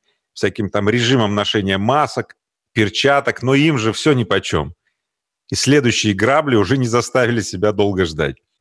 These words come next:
Вот, например, только что на этой неделе столичные власти разработали график выхода на прогулки для всех домов Москвы. Согласно инструкции,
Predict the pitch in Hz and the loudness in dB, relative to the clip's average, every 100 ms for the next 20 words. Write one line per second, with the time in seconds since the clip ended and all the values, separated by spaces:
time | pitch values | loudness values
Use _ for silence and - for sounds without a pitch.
0 | _ - 156 180 165 - 131 143 131 123 | _ -2 -2 0 -2 0 0 0 0 -2
1 | 127 123 - 117 104 107 - 107 92 78 | 0 -4 -2 -2 0 -2 -2 -2 -2 0
2 | 87 87 - 110 160 - 113 95 87 127 | -2 -2 -2 0 0 0 0 0 0 0
3 | - 117 104 85 87 117 156 110 87 107 | 0 -2 -2 -2 -2 -2 -2 -4 -2 0
4 | 160 160 113 123 131 107 92 90 - 95 | 0 0 -2 0 0 0 -4 -6 -4 -2
5 | 117 202 - 92 90 - 170 180 _ _ | 0 0 0 -4 -4 0 -2 -2 _ _
6 | 87 95 120 170 - 110 127 - 92 71 | -4 -2 2 0 2 -2 -2 -2 -4 -4
7 | - _ _ _ - - _ - 104 190 | -8 _ _ _ -20 -20 _ -6 0 0
8 | - 143 139 180 190 190 - 98 | 2 0 0 2 0 0 -2 -2